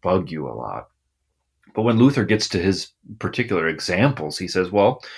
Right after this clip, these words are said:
consider your place in life according to the Ten Commandments." That's how you're gonna find these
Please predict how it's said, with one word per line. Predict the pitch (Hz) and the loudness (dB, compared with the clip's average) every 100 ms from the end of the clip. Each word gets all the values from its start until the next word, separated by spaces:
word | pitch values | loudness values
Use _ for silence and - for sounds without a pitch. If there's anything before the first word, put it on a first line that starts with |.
| - - - | -20 -18 -8
consider | 101 - 113 110 | -6 0 0 0
your | 123 | -2
place | 135 - 87 90 | -4 -2 -2 0
in | 127 | -4
life | 85 76 90 98 | -2 -4 -4 -8
according | - 92 85 85 | -4 -4 -4 -8
to | 76 | -12
the | 85 | -12
Ten | - 80 78 | -10 -10 -10
Commandments." | 82 120 131 - - | -4 -2 -2 -6 -14
That's | - 107 - | -8 -6 -6
how | |
you're | 76 71 | -8 -8
gonna | 73 | -12
find | - 117 143 107 78 | -4 0 2 0 -4
these | 69 69 - | -12 -12 -14